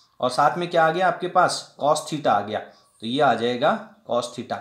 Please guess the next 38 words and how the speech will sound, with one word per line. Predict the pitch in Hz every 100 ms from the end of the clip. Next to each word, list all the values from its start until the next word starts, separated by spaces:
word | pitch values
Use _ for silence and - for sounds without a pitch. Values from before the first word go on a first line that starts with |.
| - _ _ -
अब |
बात | 160 165 226
करते | 220 190 226
हैं |
यहाँ | 226 160 175
पर | - 143
इसके | 202 175 - 170
वेक्टर | 127 - 147 139
की। | 120 - _ _ _ _ _ _ _ 220
वेक्टर | 147 135 147 226 233
में | 233
आप | 214
ध्यान | 165 156 202
दें, | 143 139 202 - _ -
आपको | 143 165 - 214 - 202
E | 240
सदिश | 233 170 170 185
लिखना | 139 - 127 113
है, | 110 - - _ 151
और | 147
यहाँ | 135 165 220
पे | 233
मैं | 247
वेक्टर | 220 196 -
किसी | 226 196 -
भी | 226 240
सदिश | 196 208 208
राशि | 185 180
को | 202
लिख | 175 143
सकता | - 175 240
हूँ, | 254 185
but | 196
वो | 185 208
ये | 208
दर्शाना | 165 151 - 202 220
चाहिए | 202 139 180
कि | 208 247